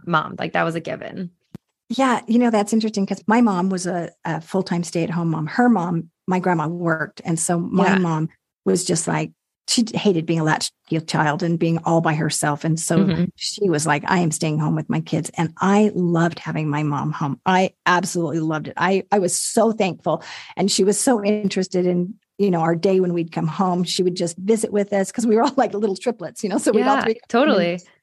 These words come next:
Speaker 2: tell her stories. And, and my mom was very,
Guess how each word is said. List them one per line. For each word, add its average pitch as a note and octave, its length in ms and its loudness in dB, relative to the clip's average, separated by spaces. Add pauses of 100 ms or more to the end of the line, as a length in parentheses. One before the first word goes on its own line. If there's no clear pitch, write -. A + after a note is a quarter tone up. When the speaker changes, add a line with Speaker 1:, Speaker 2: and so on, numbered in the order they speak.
(160)
Speaker 2:
tell D4+ 160 4
her G4 80 4
stories. A#3 480 2
And, G3+ 160 -2 (380)
and A3 80 0
my A3 100 4
mom G#3+ 200 4
was G3 220 -4 (120)
very, G3 560 0